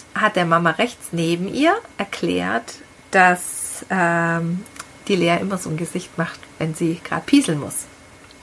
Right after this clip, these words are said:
Warum erzähle ich dir das? Vielleicht hat dein Baby Windeln an, vielleicht, ähm, ist es mit Stoffwindeln gewickelt oder mit Pampers, aber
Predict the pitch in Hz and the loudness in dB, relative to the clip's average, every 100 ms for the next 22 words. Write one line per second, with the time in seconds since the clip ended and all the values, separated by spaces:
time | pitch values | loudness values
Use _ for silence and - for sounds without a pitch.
0 | - - - - - - - - - - | -20 -20 -20 -20 -20 -18 -18 -16 -18 -18
1 | - - - - - - - - - - | -20 -20 -20 -20 -20 -20 -20 -20 -20 -20
2 | - - - 226 294 381 349 - 175 170 | -20 -6 4 6 6 4 0 0 0 0
3 | 196 - 151 160 - - - - - - | -2 -6 -6 -6 -6 -8 -10 -20 -20 -20
4 | - - - - - - 233 233 294 254 | -20 -20 -20 -20 -10 0 2 2 2 -2
5 | 247 196 190 175 165 180 294 302 - 123 | 0 0 -2 -6 -6 -4 -2 0 4 4
6 | 269 294 302 - 196 202 190 196 208 - | 2 -4 -10 -6 -2 2 2 2 -4 -14
7 | - 190 175 170 170 180 185 - - - | -2 0 0 0 -2 -4 -8 -16 -20 -6
8 | 208 208 202 - - - 190 180 - - | -4 -4 -4 -8 -10 -10 -8 0 0 2
9 | 302 285 262 254 226 226 214 202 - 190 | 0 0 -2 0 -2 -2 -4 -4 -8 -8
10 | 175 180 - 190 190 247 254 - - - | -6 -8 -8 -8 -4 -2 -2 -2 -4 0
11 | 202 214 | 4 4